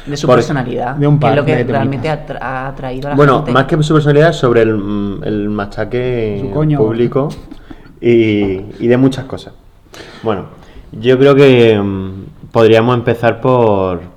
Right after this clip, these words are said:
Speaker 2: por lo más reciente, ¿no? Podemos empezar
Speaker 3: Lo
Speaker 2: por
Speaker 3: más reciente, la última liada que ha tenido,
Speaker 1: ¿Cuál ha
Speaker 3: eh,
Speaker 1: sido?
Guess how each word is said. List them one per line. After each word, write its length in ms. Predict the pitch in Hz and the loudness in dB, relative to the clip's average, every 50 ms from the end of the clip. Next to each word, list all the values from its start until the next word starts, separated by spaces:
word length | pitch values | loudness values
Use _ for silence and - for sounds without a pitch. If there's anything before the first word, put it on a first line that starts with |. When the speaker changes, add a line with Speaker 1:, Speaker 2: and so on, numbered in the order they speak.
| _ - | _ -8
Speaker 2:
por 140 | 117 101 | -4 -4
lo 80 | 101 95 | -2 -2
más 160 | 95 104 101 | -2 -4 -4
reciente, 440 | 107 101 - - 95 107 104 - 107 | -6 -8 -8 -8 -10 -8 -10 -10 -12
¿no? 180 | 87 85 95 139 - _ - - - _ - _ - | -12 -12 -14 -16 -20 _ -20 -20 -20 _ -20 _ -10
Podemos 280 | - 101 98 101 107 | -8 -6 -4 -4 -4
empezar 240 | 113 135 - 107 120 135 | -4 -2 0 0 0 0
Speaker 3:
Lo 60 | 131 | 0
Speaker 2:
por 140 | 120 117 113 | 0 2 2
Speaker 3:
más 260 | 110 143 151 151 147 156 | 0 0 -2 -4 -4 -6
reciente, 640 | 143 143 139 143 135 - 143 143 143 143 139 127 | -6 -6 -6 -6 -6 -4 -4 -2 -2 -2 -4 -4
la 100 | 123 123 | -4 -4
última 320 | 131 135 135 151 156 156 | -2 -2 0 0 0 0
liada 240 | 151 156 151 151 151 147 | 2 2 2 2 0 -2
que 60 | 143 | -2
ha 60 | 127 | -4
tenido, 600 | 139 139 147 143 143 151 156 160 156 - - - - - - - - - | -4 -2 -2 0 0 0 0 0 -2 -6 -12 -20 -20 -20 -20 -18 -8 -4
Speaker 1:
¿Cuál 160 | 147 143 135 | -2 0 0
ha 20 | 135 | 0
Speaker 3:
eh, 40 | |
Speaker 1:
sido? 300 | 131 127 123 123 123 120 | -2 -4 -4 -6 -6 -8